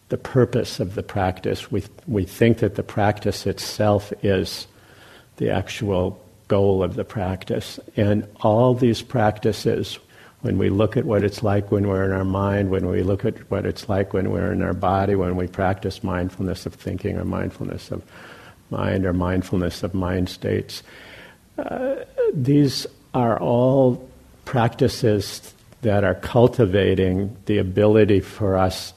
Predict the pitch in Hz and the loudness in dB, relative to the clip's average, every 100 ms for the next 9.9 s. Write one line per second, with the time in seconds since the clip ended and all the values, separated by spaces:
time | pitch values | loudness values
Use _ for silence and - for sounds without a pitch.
0 | _ - 107 95 92 95 - - - - | _ -6 -2 0 2 0 -4 -14 -20 -20
1 | - _ _ 101 90 87 90 - - - | -20 _ _ -6 -4 -2 -4 -6 -10 -2
2 | - 120 127 - 104 90 92 110 - - | 4 4 4 0 -2 0 -2 -4 -8 -18
3 | - 95 90 - - 98 101 98 101 104 | -6 -2 0 -2 -2 0 2 0 0 0
4 | 110 110 87 87 92 92 110 - 98 98 | 0 -2 -4 -4 -2 -2 -4 -4 0 0
5 | 95 - 101 - - 101 98 95 - 104 | 0 -4 -8 -8 -2 0 0 -2 -4 -4
6 | 90 90 - 104 113 - 95 87 - - | -2 -6 0 2 2 2 -2 -2 -4 -20
7 | - _ - _ _ _ - 95 90 101 | -20 _ -20 _ _ _ -4 -2 -2 -2
8 | 95 98 98 98 87 - 95 90 85 - | 2 4 4 4 0 -4 -4 -4 -8 -16
9 | - - 95 92 87 95 90 95 104 | -20 -10 -6 -6 -6 -6 -4 -4 -8